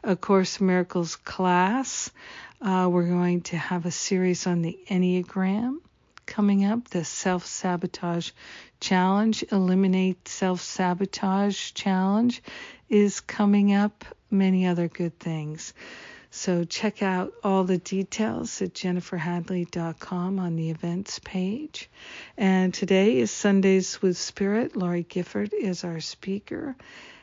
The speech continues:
And I know it's gonna be wonderful.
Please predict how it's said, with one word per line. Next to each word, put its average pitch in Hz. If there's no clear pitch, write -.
And 180
I 180
know 185
it's 175
gonna 180
be 175
wonderful. 160